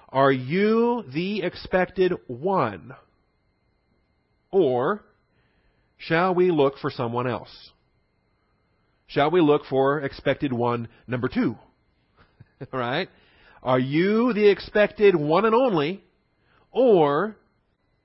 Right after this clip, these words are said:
is there another one that we should expect?" That's his question. And it's legitimate. Under point four, I tell you that this is legitimate.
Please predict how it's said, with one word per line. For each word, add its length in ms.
is 220
there 180
another 840
one 580
that 120
we 100
should 180
expect?" 380
That's 180
his 120
question. 420
And 100
it's 140
legitimate. 580
Under 120
point 360
four, 280
I 60
tell 240
you 200
that 120
this 220
is 200
legitimate. 880